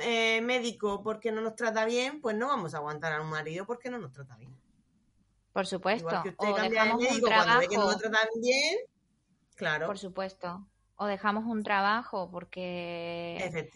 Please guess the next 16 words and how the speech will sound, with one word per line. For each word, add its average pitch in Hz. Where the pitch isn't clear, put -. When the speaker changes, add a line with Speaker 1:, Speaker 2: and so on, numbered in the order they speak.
Speaker 2:
nos 190
Speaker 1:
Efectivamente. 190
Speaker 2:
acosan, 208
nos 185
hacen 196
bullying, 202
porque 185
hay 190
un 196
clima 196
la-, 185
na-, 190
eh, 180
laboral 185
nefasto, 185
etcétera. 180